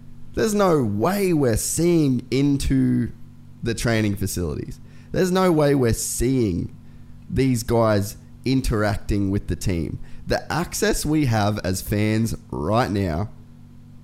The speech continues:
is ridiculous. And I think that, you know, we have seen teammates go out at one and two, but we've never seen it like this.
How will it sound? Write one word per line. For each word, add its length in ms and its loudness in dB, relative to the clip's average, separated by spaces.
is 220 2
ridiculous. 1000 -4
And 160 4
I 100 4
think 320 0
that, 300 0
you 120 2
know, 160 2
we 240 2
have 220 0
seen 260 0
teammates 520 0
go 200 0
out 120 0
at 100 -4
one 160 -2
and 120 -4
two, 160 -2
but 140 -8
we've 200 -2
never 380 -2
seen 320 -2
it 100 -6
like 260 -6
this. 340 -8